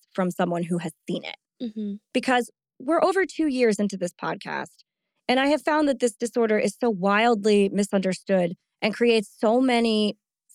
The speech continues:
Speaker 1: s-, scary situations for the people affected and the people around them
Speaker 2: Mm-hmm.
Speaker 1: that I'd love to know a little more. But here's the rundown. Borderline personality disorder is defined as a mental illness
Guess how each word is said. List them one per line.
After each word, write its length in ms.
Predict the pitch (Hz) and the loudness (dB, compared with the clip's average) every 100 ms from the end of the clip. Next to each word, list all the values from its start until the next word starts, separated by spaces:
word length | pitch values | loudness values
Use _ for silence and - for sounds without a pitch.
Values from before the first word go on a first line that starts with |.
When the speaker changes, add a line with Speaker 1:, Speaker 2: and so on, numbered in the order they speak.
| _ _ _ - | _ _ _ -18
Speaker 1:
s-, 140 | 220 233 | -16 -12
scary 380 | - 233 277 262 | -2 0 2 0
situations 800 | 247 - 208 196 - 190 175 - | -4 -2 -2 -2 -2 -2 -4 -6
for 80 | 202 | -6
the 120 | 185 | -6
people 280 | - 196 - | -8 -8 -8
affected 460 | 180 202 196 190 180 | -4 -4 -2 -2 -2
and 140 | 190 | -2
the 60 | 180 | -4
people 340 | 202 - 175 | -6 -6 -6
around 360 | 170 156 175 165 | -6 -6 -6 -8
them 280 | - - 190 | -10 -12 -10
Speaker 2:
Mm-hmm. 440 | 214 202 196 190 | -10 -10 -10 -4
Speaker 1:
that 280 | 220 202 196 _ _ _ _ _ | 0 0 -2 _ _ _ _ _
I'd 180 | 196 202 | -2 2
love 180 | 196 185 | 2 0
to 120 | - | -2
know 200 | 185 165 | -2 0
a 100 | 165 | -2
little 200 | 160 160 | -4 -6
more. 320 | 156 139 101 _ _ _ _ _ _ - | -8 -10 -12 _ _ _ _ _ _ -4
But 140 | 196 | -4
here's 200 | 185 180 | 0 -2
the 120 | - 165 | -4 -6
rundown. 440 | 156 - - 190 _ _ _ _ _ _ | -8 -10 -14 -18 _ _ _ _ _ _
Borderline 340 | 285 294 277 269 | 0 2 0 -2
personality 640 | 262 233 233 220 214 214 | -4 -4 -2 0 0 -2
disorder 400 | 202 196 196 202 | -4 -2 -2 0
is 160 | - 202 | -2 -4
defined 460 | 214 233 226 226 | -4 0 0 0
as 100 | 214 | -2
a 60 | 220 | -2
mental 300 | 202 202 254 | 0 -2 -4
illness 340 | 214 220 220 | -2 -2 -4